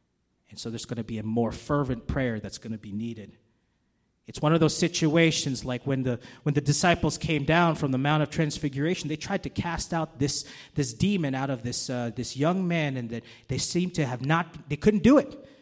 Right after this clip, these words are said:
And Jesus says in Mark nine twenty-nine, "And he said unto them, This kind can come forth by nothing but by prayer and fasting."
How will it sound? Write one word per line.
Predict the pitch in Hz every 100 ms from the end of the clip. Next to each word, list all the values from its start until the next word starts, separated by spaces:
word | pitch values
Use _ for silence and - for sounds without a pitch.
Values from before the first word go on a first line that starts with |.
| _ _ _
And | 117
Jesus | 107 147 139
says | - 175 180 131
in | 127
Mark | 143 160 - -
nine | 127 139 170 170
twenty-nine, | - 165 156 151 147
"And | 135
he | 147
said | 185 - 185
unto | 175 190 156
them, | 185 151
This | 170 233 -
kind | - 262 220 127 107 - - _ _ _ -
can | 143
come | 120 180 175
forth | 175 170 156 135
by | 143 139
nothing | 160 175 147 107 107 - _ _ -
but | 139 139
by | 139
prayer | - - 170 139 113 110 - -
and | 131 123
fasting." | - 147 139 - 117